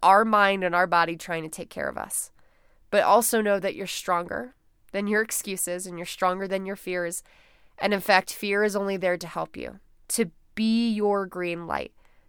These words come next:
and to show you exactly what it is that you need to do to live life on your terms. So that was the conversation and the recommendations I had given my client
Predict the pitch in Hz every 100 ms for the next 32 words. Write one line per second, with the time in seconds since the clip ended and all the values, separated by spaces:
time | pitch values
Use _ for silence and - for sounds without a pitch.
0 | _ 175 190 - 196 190 185 185 180 180
1 | 185 208 180 185 180 175 180 180 - 185
2 | 175 175 - 165 165 170 247 - _ _
3 | _ _ - 196 190 160 156 160 - 147
4 | - - 55 - - - _ _ _ _
5 | - - _ _ - - - 220 247 247
6 | 262 226 220 220 226 202 196 208 214 -
7 | 180 175 - 180 180 185 190 220 214 190
8 | 196 220 - 175 170 170 170 180 175 185
9 | 175 - 170 170 165